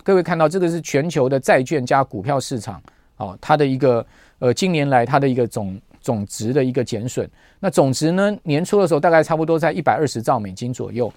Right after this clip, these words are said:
啊，跌到了最近哦，跌到了剩下不到一百兆美金哦。等于说全世界哦，这个，呃，这个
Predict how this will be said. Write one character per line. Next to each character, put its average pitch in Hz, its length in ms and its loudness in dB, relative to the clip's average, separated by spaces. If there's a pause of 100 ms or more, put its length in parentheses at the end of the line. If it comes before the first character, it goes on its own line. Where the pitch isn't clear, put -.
(320)
啊， 160 140 2
跌 151 160 6
到 196 220 8
了 143 100 4
最 170 160 4
近 143 220 -2
哦， 110 100 -2
跌 139 180 0
到 165 180 10
了 131 120 4
剩 151 220 0
下 143 160 4
不 139 100 -4
到 143 160 4
一 170 80 -6
百 101 180 -4
兆 123 200 -2
美 92 160 -10
金 113 220 -8
哦。 110 80 -8
等 143 120 -4
于 185 60 -4
说 214 160 0 (380)
全 160 240 2
世 214 200 0
界 165 260 4
哦， 107 380 0
这 160 160 0
个， 120 400 -2 (120)
呃， 110 400 -8
这 160 120 -4
个 135 140 0